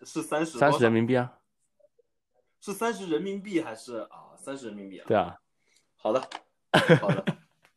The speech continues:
Speaker 2: <laughs> 就假如借丢的话，就三十块，可能也对，因为它里面塞了，塞了一些东西嘛，那些东西三十嘛。对，他，
Speaker 1: 嗯。
Speaker 2: 如果他知道这个价格的话，会，估计会疯掉的。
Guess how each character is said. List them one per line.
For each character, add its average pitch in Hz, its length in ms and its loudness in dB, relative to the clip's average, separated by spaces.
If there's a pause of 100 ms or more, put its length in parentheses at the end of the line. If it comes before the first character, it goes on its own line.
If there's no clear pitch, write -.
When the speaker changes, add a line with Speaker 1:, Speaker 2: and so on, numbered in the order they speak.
(580)
Speaker 2:
<laughs> - 1700 -6
就 135 100 8
假 101 160 8
如 113 120 10
借 135 160 8
丢 117 160 10
的 110 120 10
话， 101 100 6
就 101 80 -2
三 101 160 4
十 95 120 -2
块， 87 160 0
可 - 140 0
能 104 300 2
也 123 100 -4
对， 95 200 0
因 117 120 2
为 135 60 6
它 143 140 6
里 123 80 2
面 104 120 2
塞 113 240 6
了， 95 140 -6
塞 117 140 6
了 101 40 8
一 95 40 4
些 110 80 -2
东 101 160 0
西 101 120 -6
嘛， 82 80 -4
那 92 60 0
些 98 80 4
东 95 140 2
西 98 100 -2
三 98 200 2
十 - 160 -6
嘛。 - 120 -10 (1400)
对， 87 120 -2
他， 95 100 -2
Speaker 1:
嗯。 98 60 0
Speaker 2:
如 120 100 8
果 123 80 8
他 117 120 6
知 113 120 0
道 110 160 8
这 104 100 4
个 98 120 8
价 98 180 4
格 87 100 0
的 90 100 2
话， 95 100 2
会， 90 180 -2
估 - 140 -4
计 101 100 -2
会 95 80 2
疯 98 180 -6
掉 98 200 2
的。 - 140 -16